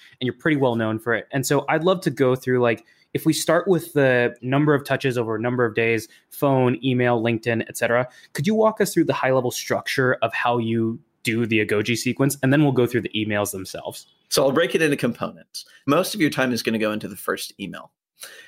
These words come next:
Speaker 2: So the first email, you're going to do research, and then you're going to reference that throughout the rest of the sequence.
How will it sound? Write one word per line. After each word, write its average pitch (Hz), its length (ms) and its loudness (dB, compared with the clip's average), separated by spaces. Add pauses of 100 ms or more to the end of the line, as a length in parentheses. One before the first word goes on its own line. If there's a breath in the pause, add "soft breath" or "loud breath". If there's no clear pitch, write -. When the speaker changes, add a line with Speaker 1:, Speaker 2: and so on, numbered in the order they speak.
Speaker 2:
So 127 200 0
the 117 120 0
first 156 400 0
email, 123 480 4
you're 113 240 -2
going 110 300 0
to 107 120 -10
do 107 240 2
research, 110 520 -2
and 113 120 0
then 110 120 2
you're 113 240 2
going 110 360 2
to 101 140 -4
reference 113 560 -2
that 135 280 0
throughout 107 260 2
the 101 80 -2
rest 98 280 -2
of 92 80 -8
the - 60 -12
sequence. - 640 -10